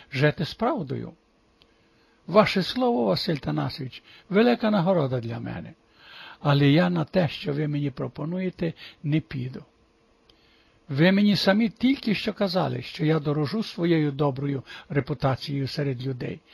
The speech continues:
І це правда. Я дійсно дорожу нею і стараюся не забруднити її. А якщо я дав би згоду, щоб робити те, що ви мені пропонуєте,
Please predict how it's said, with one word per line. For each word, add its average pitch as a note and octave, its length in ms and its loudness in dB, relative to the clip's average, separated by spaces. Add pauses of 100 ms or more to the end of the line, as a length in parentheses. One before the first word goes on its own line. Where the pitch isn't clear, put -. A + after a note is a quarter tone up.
(160)
І C#3+ 80 -4
це D3+ 180 0
правда. G#3 500 0 (840)
Я D3+ 200 6
дійсно A3 480 2
дорожу G#3 380 0
нею C#3+ 360 -6 (440)
і D3+ 100 0
стараюся G3 640 4
не E3+ 120 0
забруднити F#3+ 680 -2
її. D3+ 360 -4 (840)
А D3 140 4
якщо E3 380 4
я F3+ 260 4 (320)
дав D3+ 460 4
би C#3+ 180 2
згоду, C#3 460 2
щоб - 320 -8
робити D3+ 560 0
те, F3 220 0
що - 220 -10
ви D3+ 140 -2
мені D3+ 320 -4 (220)
пропонуєте, D#3 840 0